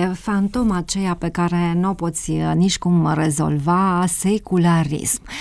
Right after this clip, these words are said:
Și când ajungi la această motivație că societatea este secularizată, atunci e cumva un hap din acesta, o, o pilulă pe care trebuie să o înghiși și să spui:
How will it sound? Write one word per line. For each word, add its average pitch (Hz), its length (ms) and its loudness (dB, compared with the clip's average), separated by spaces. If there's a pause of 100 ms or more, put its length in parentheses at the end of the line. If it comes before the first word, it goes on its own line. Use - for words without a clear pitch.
(140)
Și - 120 -2
când 240 220 2
ajungi 180 580 2
la 170 100 0
această 170 420 0
motivație 165 1040 0
că - 160 -10
societatea 156 760 -4
este 147 380 -4
secularizată, 170 1300 0 (420)
atunci 247 360 2
e 269 60 2
cumva 214 380 0
un 208 120 4 (120)
hap 214 180 0
din 165 180 0
acesta, 170 340 0
o, 151 60 0
o 156 240 -2 (100)
pilulă 226 420 8
pe 160 140 -2
care 165 180 0
trebuie 180 260 0
să 175 140 2
o 165 40 4
înghiși 165 320 2
și - 60 -8
să - 140 -4
spui: - 300 -4